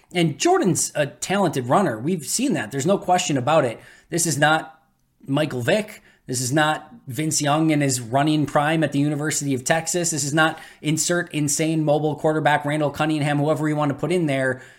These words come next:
That's not Jordan. So when Demario Davis has Jordan dead to rights in the hole to stop him short for a touchdown, game over right then and there if he does, the fact that Jordan is able to find a way, will a way to get into the end zone, that was a microcosm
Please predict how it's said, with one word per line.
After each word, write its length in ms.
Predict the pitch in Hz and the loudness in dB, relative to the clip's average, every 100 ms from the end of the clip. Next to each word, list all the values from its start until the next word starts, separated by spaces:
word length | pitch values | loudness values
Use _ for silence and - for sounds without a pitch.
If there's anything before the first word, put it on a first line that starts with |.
| - _ _ _ _ _ | -20 _ _ _ _ _
That's 280 | - 196 - | 0 0 2
not 240 | 196 180 135 | 0 0 0
Jordan. 400 | 165 143 87 - _ _ _ _ _ _ | 0 -2 -6 -16 _ _ _ _ _ _
So 200 | - 170 | -2 2
when 180 | 160 156 | 2 2
Demario 440 | 143 170 240 190 | 4 4 4 2
Davis 380 | 143 156 175 - | 0 0 0 0
has 440 | 151 156 143 - - | 2 0 0 -4 -8
Jordan 480 | 127 139 147 165 160 | -6 0 2 2 0
dead 220 | 147 151 143 | 0 0 2
to 60 | |
rights 340 | 131 139 147 139 | 2 2 2 0
in 60 | |
the 80 | 127 | 0
hole 260 | 135 147 151 | 0 -2 0
to 100 | 123 | -2
stop 320 | - 135 156 | 0 0 0
him 120 | 143 | -2
short 300 | - 143 156 | 0 -2 -2
for 140 | 147 | -4
a 40 | 127 | -2
touchdown, 480 | 143 143 151 147 139 | 0 0 0 0 0
game 240 | 135 143 | 0 2
over 260 | 139 139 143 | 2 0 0
right 240 | 127 139 | 0 0
then 140 | 143 139 | 0 0
and 140 | 127 | 2
there 180 | 131 147 | 0 -2
if 80 | 135 | -4
he 100 | 123 | 0
does, 480 | 123 156 208 - - _ _ _ _ _ - | 2 2 0 -2 -8 _ _ _ _ _ -10
the 100 | 110 | -8
fact 360 | - 240 269 | 0 0 0
that 140 | 190 131 | -2 -2
Jordan 380 | 139 160 160 147 | 0 2 2 0
is 140 | 139 | 0
able 260 | 143 151 147 | -2 0 -2
to 120 | 131 | -4
find 400 | - 147 175 190 | -4 -2 2 4
a 60 | 170 | 4
way, 260 | 135 135 | 2 2
will 320 | 131 131 196 208 | 0 2 2 4
a 80 | |
way 440 | 139 131 131 127 127 - - | 2 0 0 0 -4 -16 -6
to 80 | |
get 160 | 139 156 | -2 0
into 180 | 147 139 | 0 0
the 140 | 139 | 2
end 180 | 139 135 | 2 2
zone, 220 | 135 123 | 0 0
that 200 | 139 175 | 2 2
was 120 | 151 | 0
a 40 | 139 | 0
microcosm 880 | 131 139 131 127 123 127 123 120 | 0 -2 -4 -2 0 0 -2 -4